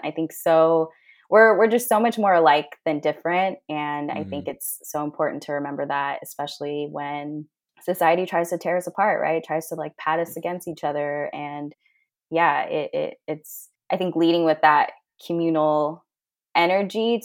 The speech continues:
Speaker 1: to me just feels like that care that we are missing as humans today. And, and it, it just reminds me to, to hold on to that. So.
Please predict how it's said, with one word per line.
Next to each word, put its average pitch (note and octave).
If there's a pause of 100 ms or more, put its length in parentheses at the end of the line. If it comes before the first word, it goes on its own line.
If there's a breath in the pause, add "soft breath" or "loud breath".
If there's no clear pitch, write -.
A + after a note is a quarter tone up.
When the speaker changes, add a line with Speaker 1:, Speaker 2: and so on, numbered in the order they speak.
Speaker 1:
to E3+
me D#3+
just D3+
feels C#3+ (220)
like C#3+
that - (120)
care C#3+
that D3 (100)
we D3+
are D3
missing - (100)
as D3
humans C#3+
today. D3
And, -
and D3+ (100)
it, D3
it E3+
just E3+
reminds C#3+
me C#3
to, C3 (260)
to D#3
hold B2+
on A#1
to -
that. A1 (120)
So. -